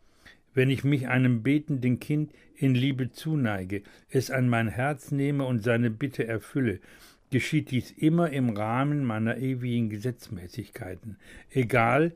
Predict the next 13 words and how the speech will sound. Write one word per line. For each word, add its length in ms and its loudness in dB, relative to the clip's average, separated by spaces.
ob 180 -2
es 140 0
sich 160 -6
bei 120 6
dem 220 2
Beter 320 0
um 180 2
einen 440 -4
kleinen 440 -6
oder 240 -2
großen 500 -2
Sünder 360 -4
handelt. 340 -14